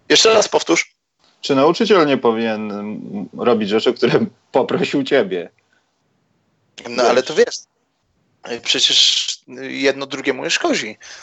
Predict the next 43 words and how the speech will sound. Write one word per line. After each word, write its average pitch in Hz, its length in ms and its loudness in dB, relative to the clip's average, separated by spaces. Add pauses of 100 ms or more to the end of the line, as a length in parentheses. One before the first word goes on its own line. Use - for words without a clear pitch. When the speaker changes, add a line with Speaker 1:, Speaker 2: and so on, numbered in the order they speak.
(320)
Speaker 1:
Przecież, - 280 -2 (140)
mm, - 360 -12 (380)
ja, 147 280 6 (140)
ja 143 160 4
bardzo 151 300 2
pros-, 151 300 0 (640)
bardzo 139 320 2
mam 147 160 -4
prosty - 300 -2
przekaz 139 380 -2
i 139 160 -4
jakby 139 240 -2
twierdzę, 135 360 -2
że 135 180 -4
z - 160 -6
wszystkimi 143 360 2
Speaker 2:
Nie, 143 60 2
nie 147 80 4
o 151 40 2
to 160 120 0
Speaker 1:
nau- 165 40 -2
Speaker 2:
mi 165 100 -4
chodzi. 175 320 0
Chodzi 143 240 -2
mi 143 100 -6
o 139 100 -2
to, 147 140 -4
że 143 280 -4
osoba, 139 340 -2
która 143 220 0
pełni 143 320 2
jakąś 139 340 -4
funkcję 139 340 -6
wychowawczą, 135 640 -2
prosi 135 280 -6
cię 135 180 0
o 127 40 -2
to, 135 120 -4
żeby 131 240 -4
coś 131 200 2
zrobić, 123 440 2
bo 127 160 4
ona, 135 260 2